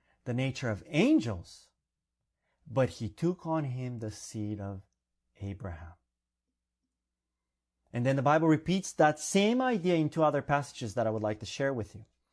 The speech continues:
The first one is found in Romans chapter eight, verse three, where it says that, "For what the law could not do in that it was weak through the flesh, God sending his own Son in the likeness of sinful flesh, and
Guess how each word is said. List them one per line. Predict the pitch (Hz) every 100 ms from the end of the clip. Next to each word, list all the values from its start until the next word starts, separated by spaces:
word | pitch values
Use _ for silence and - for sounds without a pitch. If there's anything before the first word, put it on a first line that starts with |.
| _ _ -
The |
first | - 165 160
one | 156
is | 147
found | - 143 139
in |
Romans | 127 139 151 151 139
chapter | - 147 135 -
eight, | - 143 123
verse | 120 120 -
three, | - 151
where | 120 110
it | 113
says | 151 135 117
that, | 113 - _ _ _
"For | -
what | 151 165
the | 143
law | 143 156 208
could | 254 262 214
not | 214 196 151 -
do | 247 208
in | 156
that | 135 139
it | 170
was | 160 117 123
weak | 180 214
through | - - 226
the | 339
flesh, | 359 - 98 - - - _ _ _ _ _ _ _ _ -
God | 135 185 214 226 240 240
sending | - 196 202 208
his | 165 170 135
own | 170 170 156
Son | - 185 175
in | 165
the | 135 123
likeness | 139 143 147 123 117
of | 98
sinful | - 254 339 339 196
flesh, | - 110 110 - - _ _ _ _ -
and | 196 180